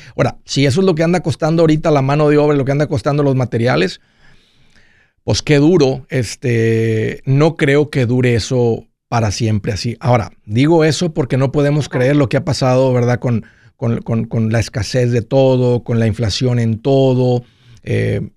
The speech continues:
Speaker 1: e-, e-, en cuanto a vivienda, hay más personas viviendo en Estados Unidos y no hay suficientes casas. Eso está creando demanda, entonces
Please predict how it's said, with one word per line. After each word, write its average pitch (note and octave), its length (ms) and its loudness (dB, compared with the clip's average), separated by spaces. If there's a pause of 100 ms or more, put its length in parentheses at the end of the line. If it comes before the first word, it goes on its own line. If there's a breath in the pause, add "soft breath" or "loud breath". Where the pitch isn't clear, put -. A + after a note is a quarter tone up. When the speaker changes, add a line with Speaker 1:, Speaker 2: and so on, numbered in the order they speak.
Speaker 1:
e-, C#3+ 180 0
e-, C3+ 180 -2
en C3 80 2
cuanto B2+ 320 0
a B2 40 4
vivienda, C#3 680 0 (420)
hay A#2+ 160 0
más C3 300 2
personas E3 1000 -4 (100)
viviendo B2+ 340 2
en D3 80 2
Estados D3 320 0
Unidos C#3+ 480 0
y C#3 80 2
no C3 240 2
hay D3 100 2
suficientes B2+ 580 -2
casas. E3+ 440 -6
Eso A#2 160 -2
está B2+ 160 -6
creando B2+ 320 0
demanda, B2+ 420 0
entonces B2 400 0